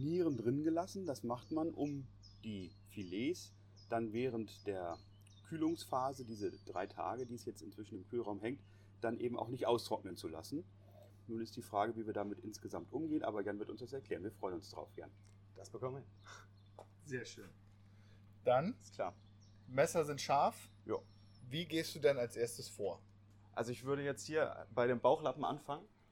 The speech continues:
Speaker 2: und mir mal ein bisschen, äh, Raum verschaffen, indem ich die Schwarte erstmal mit dem Messer abschneide, ganz direkt an der Schwarte dran, damit wir kein Fleisch verletzen und mich danach Stück für Stück vorarbeiten.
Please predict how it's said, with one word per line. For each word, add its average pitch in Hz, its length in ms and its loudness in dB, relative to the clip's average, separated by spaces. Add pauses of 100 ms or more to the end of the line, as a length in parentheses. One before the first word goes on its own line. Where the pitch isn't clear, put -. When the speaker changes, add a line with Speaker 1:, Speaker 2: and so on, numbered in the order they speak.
(140)
Speaker 2:
und 127 220 4
mir 139 140 4
mal 131 120 4
ein 123 160 -4
bisschen, 120 520 0
äh, 95 40 -2
Raum 104 440 4
verschaffen, 117 540 0
indem 110 260 -4
ich 110 80 -6
die 110 140 -6
Schwarte 113 360 4
erstmal 110 240 -2
mit 104 80 -6
dem 104 80 -4
Messer 113 420 0
abschneide, 151 480 0 (340)
ganz - 460 0
direkt 123 380 2
an 123 80 4
der 113 60 4
Schwarte 117 340 2
dran, 123 220 4
damit 110 260 2
wir 104 120 2
kein 104 280 -2
Fleisch 120 220 2
verletzen 123 440 -4 (1300)
und 120 480 4 (120)
mich 127 180 4
danach 127 380 4
Stück - 200 -4
für 131 100 -6
Stück - 180 -6
vorarbeiten. 92 560 2